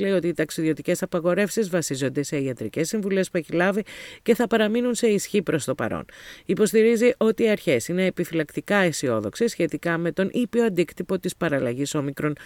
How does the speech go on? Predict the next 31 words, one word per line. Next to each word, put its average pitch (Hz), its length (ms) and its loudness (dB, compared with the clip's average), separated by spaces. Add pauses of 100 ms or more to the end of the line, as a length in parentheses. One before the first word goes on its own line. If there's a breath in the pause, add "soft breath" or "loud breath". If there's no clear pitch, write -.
(180 loud breath)
στην 175 280 0
Αυστραλία. 110 480 -2 (540 loud breath)
Ο - 80 -2
κύριος 240 280 6
Hunt 220 220 2
λέει 233 120 6
ότι 196 140 2
τα 190 140 2
μέτρα 185 380 2
απαγόρευσης 165 520 2
ταξιδιών 147 580 -2
θα 220 80 -2
επανεξετάζονται 190 920 0
συνεχώς, 202 500 2 (300 loud breath)
αλλά 110 160 0
σε 104 120 -8
αυτό 113 120 -6
το - 120 -6
στάδιο 190 400 0 (240 loud breath)
δεν 262 200 4
υπάρχει 175 600 0
σχέδιο 170 440 0
για 160 220 0
την 139 220 -2
άρση 180 240 0
των 104 160 -6
απαγορεύσεων 185 680 0
μέχρι 170 380 -2
τις 175 180 -6
δεκαπέντε 147 420 -4
Δεκεμβρίου. 135 520 0